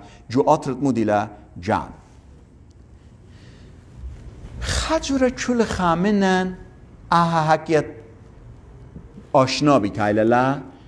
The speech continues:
چولن خجور بەلچیت ئیتلان خات جور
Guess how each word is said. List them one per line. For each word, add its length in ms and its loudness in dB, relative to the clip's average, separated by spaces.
چولن 560 0
خجور 920 4
بەلچیت 460 0
ئیتلان 440 -4
خات 380 2
جور 180 -2